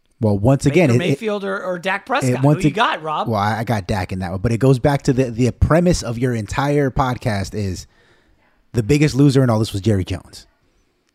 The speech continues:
Speaker 1: Dak Prescott was the
Speaker 2: Yeah.
Speaker 1: big winner. He secured the bag. He got a lot more than I think he probably should have gotten or I would have given him if I was running a team, but he got what he got, and, um,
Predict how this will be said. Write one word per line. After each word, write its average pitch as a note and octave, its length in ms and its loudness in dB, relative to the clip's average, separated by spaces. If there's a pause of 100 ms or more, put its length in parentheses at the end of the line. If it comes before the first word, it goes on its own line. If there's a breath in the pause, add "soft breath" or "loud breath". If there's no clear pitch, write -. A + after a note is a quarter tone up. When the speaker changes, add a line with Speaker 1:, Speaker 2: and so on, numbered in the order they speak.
(960)
Speaker 1:
Dak C3+ 240 0
Prescott C#3 420 2
was A2 120 0
the A2 80 0
Speaker 2:
Yeah. C3+ 160 2
Speaker 1:
big A#2 80 0
winner. C3 180 4
He A#2+ 160 2
secured C3+ 320 2
the B2 80 2
bag. B2 300 2
He A2+ 100 -2
got A2 160 -2
a G2+ 60 -2
lot B2 240 -2
more B2 320 0
than A2 160 -2
I G2+ 100 -2
think A#2 400 -4 (420 soft breath)
he A2+ 180 -4
probably A2 760 -2 (380)
should - 320 0
have A#2+ 160 2
gotten C3 260 0
or G#2+ 100 2
I F#2+ 160 2
would B2 140 2
have B2 100 0
given B2+ 240 2
him B2+ 120 2
if G#2+ 100 -2
I G#2+ 140 -2
was A2+ 180 -2
running A2+ 260 -2
a A2 40 -2
team, B2 240 -4
but G#2 180 -2 (500 soft breath)
he A2 200 -4
got A#2 240 -2
what A2 160 -2
he G#2 120 -6
got, C#3+ 380 0
and, A2 300 -4
um, F#2+ 380 -6